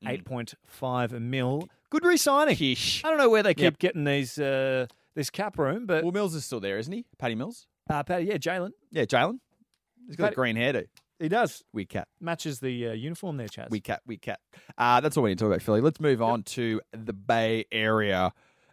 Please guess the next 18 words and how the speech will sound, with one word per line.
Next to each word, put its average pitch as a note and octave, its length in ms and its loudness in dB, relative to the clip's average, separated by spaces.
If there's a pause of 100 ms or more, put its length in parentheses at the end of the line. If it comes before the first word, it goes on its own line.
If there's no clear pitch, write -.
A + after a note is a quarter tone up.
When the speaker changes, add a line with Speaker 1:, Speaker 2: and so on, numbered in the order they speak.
(160)
Speaker 1:
and G2+ 600 4 (480)
Dee B2+ 160 2
Ford. A#2 600 -2
Speaker 2:
Ah! F3+ 1000 4 (140)
Speaker 1:
Traded D#3 340 6
by D3 140 10
the C3 60 0
Chiefs C3+ 380 0
in C3+ 60 2
exchange A#2 300 0
for - 80 -8
a A2 40 -2
twenty C3 300 -4
twenty A#2 300 -2
second - 380 -4
round A2 200 0
draft A2+ 420 8
pick. - 300 -2